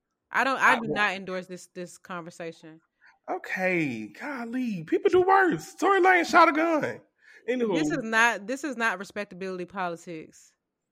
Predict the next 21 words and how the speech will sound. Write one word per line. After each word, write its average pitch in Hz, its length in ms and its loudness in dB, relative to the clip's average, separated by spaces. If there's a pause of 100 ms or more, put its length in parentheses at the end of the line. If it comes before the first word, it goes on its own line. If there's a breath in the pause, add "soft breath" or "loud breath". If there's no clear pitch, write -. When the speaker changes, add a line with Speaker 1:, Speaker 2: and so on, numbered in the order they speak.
(560)
Speaker 1:
A 196 80 -10
sin 294 320 -2
is 262 100 -2
a 214 80 -6
sin 226 300 -8
under 180 140 -6
God's 175 360 -2
eyes. 151 420 -10 (1800)
Speaker 2:
Y'all 147 280 -2
be 165 100 -2
fornicating 143 580 2
before 117 240 0
marriage, 117 320 4
so 113 160 -2
stop - 360 2
talking 135 280 2
to 104 40 -8
me. 98 200 -10 (360 soft breath)
Speaker 1:
No, 202 260 -8
Speaker 2:
Anyway. 320 240 -2 (120)
Speaker 1:
I, - 40 0